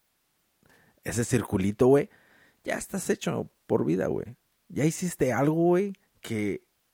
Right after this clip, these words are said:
no otras personas han hecho, güey. Y no es de que estés compitiendo, simplemente de que muchas personas tienen también cosas por hacer, güey, que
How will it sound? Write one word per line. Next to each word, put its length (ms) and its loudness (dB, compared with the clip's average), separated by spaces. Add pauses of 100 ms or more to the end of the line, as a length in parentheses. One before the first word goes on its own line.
(420)
no 160 2
otras 260 -4
personas 540 -4
han 140 -6
hecho, 260 -6
güey. 200 -10 (240)
Y 100 2
no 160 8
es 120 6
de 100 8
que 80 -2
estés 200 0
compitiendo, 520 -2
simplemente 720 2 (360)
de 160 2
que 280 0 (500)
muchas 280 0
personas 460 0
tienen 280 2
también 280 0
cosas 400 -4
por 160 -4
hacer, 280 -6
güey, 160 -4
que 100 -20